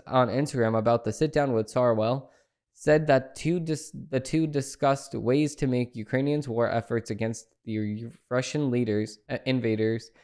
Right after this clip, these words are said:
even more successful. Sarwell's office didn't respond to a Daily Wire request for comment on the, his meeting with Cirillo by the time of publication. Um, a few months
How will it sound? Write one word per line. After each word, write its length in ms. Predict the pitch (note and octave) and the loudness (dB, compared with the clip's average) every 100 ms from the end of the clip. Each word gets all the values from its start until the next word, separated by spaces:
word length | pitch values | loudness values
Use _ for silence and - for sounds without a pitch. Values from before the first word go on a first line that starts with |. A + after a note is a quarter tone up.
| _ | _
even 240 | C#3 C#3 | -2 0
more 180 | B2+ A2+ | 0 -2
successful. 680 | - A#2+ C#3 C3+ - D3 D3 - _ | -4 -4 -2 -2 -2 -2 -2 -10 _
Sarwell's 500 | D#3 D3 D3 D3 C#3 - - | 0 2 4 2 2 -4 -4
office 380 | A#2+ A#2+ B2 - | -4 -2 -4 -4
didn't 240 | B2 A#2+ | -6 -2
respond 380 | A#2+ - A#2 A2+ | -4 -2 -4 -4
to 120 | A#2+ | -4
a 60 | G#2+ | 0
Daily 260 | A2 A#2 | 0 0
Wire 220 | G#2+ G#2+ | 0 0
request 400 | G#2+ G#2 D3 D3 | 0 -2 -2 -2
for 80 | - | -4
comment 340 | G2+ C#3 C#3+ B2+ | -4 -2 -2 -4
on 160 | A#2 A#2 | -6 -4
the, 120 | A2+ - A#2+ | -6 -10 -10
his 180 | C3 A#2 | -6 -2
meeting 300 | A#2+ B2 B2 | 0 0 0
with 140 | A2 | -2
Cirillo 640 | G2+ B2 B2 C3+ C#3 C3+ B2+ - - | -2 -2 0 2 2 2 -2 -14 -8
by 120 | A2 | -4
the 100 | G#2+ | -4
time 220 | A2+ G#2+ | -2 -2
of 80 | G2 | -4
publication. 720 | G#2 G#2 G#2 C#3 C#3 - G#2+ - _ | -4 -4 -2 0 0 -4 -10 -14 _
Um, 180 | - B2+ | 0 2
a 80 | A#2+ | 2
few 180 | - F3 | 0 2
months 240 | E3+ D#3+ | 2 0